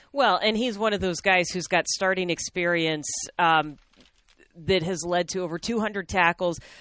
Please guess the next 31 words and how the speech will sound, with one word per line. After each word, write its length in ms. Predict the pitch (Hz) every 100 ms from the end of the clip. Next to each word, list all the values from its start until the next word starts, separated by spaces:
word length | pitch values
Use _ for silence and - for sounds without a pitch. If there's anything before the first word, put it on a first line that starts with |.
| -
twenty-one 460 | - 226 240 233 202
pass 260 | 208 185 -
deflections, 540 | 175 175 170 190 151
and 120 | 151
five 220 | 160 147
interceptions. 540 | 135 131 - 107 - -
So 100 | -
it'd 100 | 143
be 80 | 139
nice 220 | 143 139
to 80 | -
see 180 | - 156
him 100 | 139
add 200 | 120 139
to 80 | 151
those 160 | 147
totals 340 | - 269 247 - _ _
if 240 | 339 320 _ _ _
pressed 320 | - - -
into 120 | 247
service 380 | 226 190 170 214 - - _ _ _ _
this 240 | 202 208 -
week 300 | 185 - - _ _
against 400 | 196 175 165 -
Washington. 560 | 220 247 - 185 - 120 - _ - - _ _
Let's 260 | - 247 -
flip 260 | - 392 349
it 80 | 294
over 340 | 247 220 233
real 240 | 190 226
quick. 380 | 262 - 220 -